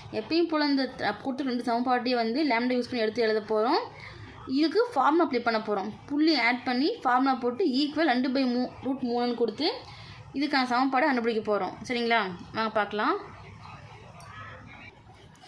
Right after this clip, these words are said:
பாருங்க, இப்போ கொஷினில் கொடுத்துருக்கறத வந்து நம்ம எடுத்து எழுதியாச்சு. இந்த ரெண்டு சமன்பாடு என்ன பண்ண போகிறோம்? லேம்டா ஆட் பண்ணி எழுதலாமா? அப்போது X plus டூ ஒய் plus த்ரீ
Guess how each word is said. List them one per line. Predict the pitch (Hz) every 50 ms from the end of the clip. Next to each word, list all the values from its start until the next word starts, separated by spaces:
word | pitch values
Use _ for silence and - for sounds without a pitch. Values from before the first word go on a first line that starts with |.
| - - - - - - - -
பாருங்க, | 240 233 233 233 262 330 381 294
இப்போ | 254 247 226 233
கொஷினில் | 240 233 285 320 302 277 285
கொடுத்துருக்கறத | 269 247 254 294 269 277 254
வந்து | 247 277 277
நம்ம | 254 233 220
எடுத்து | 220 240 247 226
எழுதியாச்சு. | 226 220 233 226 214 208 - 277 370 440 - - - - - - - - 269
இந்த | 269 269 269 262
ரெண்டு | 254 262 262 247
சமன்பாடு | 254 269 285 285 294 240
என்ன | 240 240 240
பண்ண | 233 233 220 226
போகிறோம்? | 226 226 277 415 403 269 233
லேம்டா | 226 247 262 269 240
ஆட் | - -
பண்ணி | 240 233 226
எழுதலாமா? | 226 220 220 220 226 226 208 190 185 - - - - - - - - - - - 220
அப்போது | 202 - - 269 330 330 220 202 202
X | - - -
plus | - 254 269 330 349 - - - -
டூ | 254 247 247 247 247
ஒய் | 254 269 277 254 254 -
plus | 247 262 320 330 - - -
த்ரீ | 254 220 240